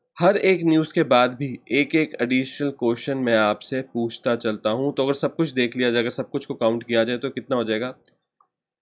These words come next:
ये हो जाएगा फोर्टीन क्वेश्चन प्लस फ़ाइव, मतलब जो नीचे भी मैंने आपसे क्वेश्चन पूछे, तो नाइनटीन क्वेश्चंस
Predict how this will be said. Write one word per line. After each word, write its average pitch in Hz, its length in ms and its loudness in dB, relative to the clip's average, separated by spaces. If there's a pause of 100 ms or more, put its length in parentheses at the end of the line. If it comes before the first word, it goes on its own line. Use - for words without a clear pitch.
(360)
ये 160 120 4
हो 175 140 6
जाएगा 170 440 6
फोर्टीन 160 540 4
क्वेश्चन 160 420 2
प्लस 151 260 2
फ़ाइव, 113 340 0 (100)
मतलब 120 200 0
जो 123 100 0
नीचे 123 280 0
भी 131 120 2
मैंने 123 180 2
आपसे 117 240 -2
क्वेश्चन 113 280 -6
पूछे, 104 240 -14
तो 120 140 -10
नाइनटीन 143 640 2
क्वेश्चंस 160 640 -2